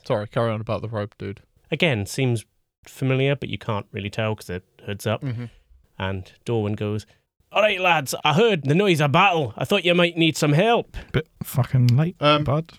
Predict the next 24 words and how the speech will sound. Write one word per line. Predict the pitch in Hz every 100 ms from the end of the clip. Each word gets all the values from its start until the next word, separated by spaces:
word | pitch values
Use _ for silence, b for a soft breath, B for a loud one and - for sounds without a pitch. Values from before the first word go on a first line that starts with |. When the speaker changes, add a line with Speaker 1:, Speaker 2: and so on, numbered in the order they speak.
| _ -
Speaker 1:
Magnus | 156 165 156 269
needs | 160 143
it |
more | 151 143
than | 139
I | 143
do | 135
Speaker 3:
<laughs> |
I | 127
Speaker 1:
right | 123 120
now. | 127 131
Speaker 3:
think | -
while | 127 123
I'm | 123
conscious. | 135 131 160 135 190 -
<laughs> |
Speaker 2:
"No, | 349 330 285 196
Magnus, | 269 320 269 254 233 - - -
I'll | 247
come | - 240 220
save | - - 208 208 160
you." | 156 113 - b b _
And | 117
he | 117 107